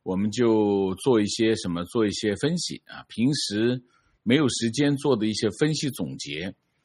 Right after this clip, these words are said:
我们就在这个时候做一下，呃，一些归纳性的东西啊。所以这个星期策划比较多，那我觉得还不错，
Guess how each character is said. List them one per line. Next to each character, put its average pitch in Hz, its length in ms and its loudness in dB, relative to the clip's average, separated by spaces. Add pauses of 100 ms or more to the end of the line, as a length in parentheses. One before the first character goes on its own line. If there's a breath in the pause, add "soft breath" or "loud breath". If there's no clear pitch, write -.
(140)
我 82 100 -8
们 82 100 -4
就 95 140 -2
在 104 160 2
这 101 160 -2
个 90 80 -4
时 - 120 -8
候 87 100 -2
做 92 280 -2
一 67 80 -6
下， - 280 -10 (640)
呃， 76 580 -4
一 107 100 2
些 101 600 4
归 139 240 6
纳 151 280 4
性 76 200 -4
的 73 100 -8
东 71 240 -12
西 - 200 -8
啊。 - 120 -18 (880)
所 - 200 0
以 127 240 8
这 165 140 2
个 143 80 -2
星 143 200 0
期 143 480 2 (400 soft breath)
策 196 220 4
划 156 200 4
比 101 140 -2
较 101 160 2
多， 87 360 -4 (260)
那 - 360 -20
我 107 180 2
觉 120 180 2
得 135 80 2
还 143 100 2
不 147 120 -2
错， - 340 -6